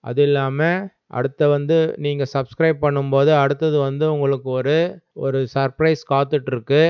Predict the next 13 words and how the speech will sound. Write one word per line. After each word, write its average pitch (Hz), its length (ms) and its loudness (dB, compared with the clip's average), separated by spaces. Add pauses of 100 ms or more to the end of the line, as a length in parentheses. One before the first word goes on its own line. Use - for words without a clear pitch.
அது 131 160 -4
என்னன்றது 143 600 0
நீங்க 143 260 -4
சப்ஸ்கிரைப் 143 500 -4
பண்ணும்போது 139 560 0
தான் 151 160 2
உங்களுக்கு 139 280 0
அந்த 127 100 -4
நோட்டிஃபிகேஷன் 135 760 -4
வந்து 127 220 -4
தெ-, 131 200 -2
வரும்போது 131 460 0
தெரியும். 135 480 0